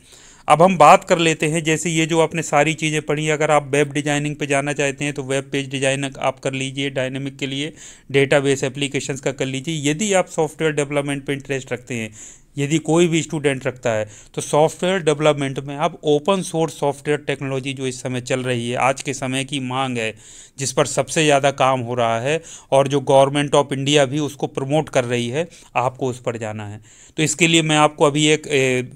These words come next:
ए, वेबसाइट खोल करके दिखा देता हूं, जो कि आईआईटी बॉम्बे की free and open source सॉफ्टवेयर की वेबसाइट है। तो उस वेबसाइट से आप कोई भी ओपन सोर्स, ओपन सोर्स सॉफ्टवेयर का जो सोर्स कोड है, वो ले सकते हैं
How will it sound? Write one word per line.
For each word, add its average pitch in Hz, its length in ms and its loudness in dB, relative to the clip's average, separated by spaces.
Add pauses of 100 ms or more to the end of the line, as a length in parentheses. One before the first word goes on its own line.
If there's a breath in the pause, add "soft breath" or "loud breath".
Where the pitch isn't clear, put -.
ए, 131 180 0
वेबसाइट 143 460 0
खोल 139 240 -2
करके 135 240 -4
दिखा 135 320 0
देता 127 280 -4
हूं, 127 160 -6
जो 139 160 -6
कि 143 260 -4 (280 loud breath)
आईआईटी 139 400 4
बॉम्बे 131 400 0
की 143 140 -8
free 143 360 0
and 147 60 -8 (100)
open 151 260 0
source 151 220 -2
सॉफ्टवेयर 135 420 -4
की 127 120 -8
वेबसाइट 120 540 -4
है। 151 180 -4 (280 loud breath)
तो 170 80 -4
उस 196 220 4
वेबसाइट 147 520 2
से - 140 -4
आप 156 180 0
कोई 170 300 0
भी 170 120 -2
ओपन 156 400 0
सोर्स, 156 380 -6
ओपन 147 460 0
सोर्स 147 300 -4
सॉफ्टवेयर 139 420 -2
का 139 300 0 (300 loud breath)
जो 156 80 0
सोर्स 170 420 0
कोड 139 300 0
है, 135 60 0
वो 143 180 0
ले 139 220 0
सकते 151 320 -6
हैं 156 260 -4